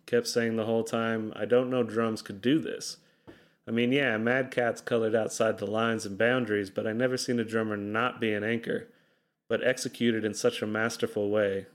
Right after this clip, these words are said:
No drumming freely to be a nuisance. It was like watching a spiritual exorcism on stage.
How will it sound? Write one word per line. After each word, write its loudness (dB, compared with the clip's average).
No 2
drumming 0
freely 0
to -2
be -2
a 0
nuisance. -4
It -8
was -4
like -4
watching -2
a -6
spiritual 0
exorcism -4
on -8
stage. -4